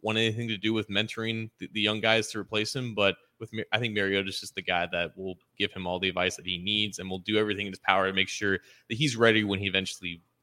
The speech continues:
um, i-, is supposed to be ready. And yeah, I think there's similarities in the way that they throw the ball and the way that they see the field. So we'll see how that goes.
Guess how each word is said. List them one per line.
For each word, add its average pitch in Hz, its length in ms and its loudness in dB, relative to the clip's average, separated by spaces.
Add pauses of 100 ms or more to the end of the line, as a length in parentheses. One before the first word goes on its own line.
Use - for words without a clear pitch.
(200)
um, 87 280 -4
i-, 92 80 -6 (160)
is 92 120 -6
supposed 98 380 -4
to - 80 -10
be 120 80 0
ready. 135 300 2 (380)
And 90 460 4 (180)
yeah, 98 200 0
I 101 60 2
think 113 160 -4
there's 101 180 2
similarities 104 640 2
in 107 40 -4
the 98 60 -2
way 98 140 6
that 95 120 2
they 92 120 2
throw 98 200 0
the 98 120 2
ball 98 320 6
and 95 80 -2
the 92 40 -2
way 95 120 2
that 92 160 -4
they 92 100 -2
see 101 220 -6
the 90 100 -8
field. 104 400 0 (360)
So - 180 -6
we'll 98 100 -2
see 110 160 -2
how 104 120 2
that 101 180 0
goes. 113 260 0